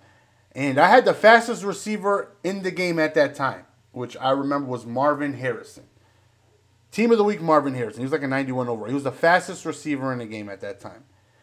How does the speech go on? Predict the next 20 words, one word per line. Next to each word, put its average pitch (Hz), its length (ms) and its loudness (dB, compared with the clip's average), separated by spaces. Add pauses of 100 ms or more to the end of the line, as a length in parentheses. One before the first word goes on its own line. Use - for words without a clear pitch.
(560)
We 123 140 -8
matched 175 420 0
up 185 140 2
against 160 280 -4
somebody 147 340 2
who 139 180 -2
had 143 220 4
a 120 40 2
full-fledged 165 640 0
Niners 143 380 -2
theme 123 300 -6
team, 110 420 -12 (1000)
and 123 240 -4
my 135 460 0 (280)
Marvin 165 300 6
Harrison 156 340 2
was, 123 100 -2
like, 127 140 4
minus 127 460 0
three. - 460 -8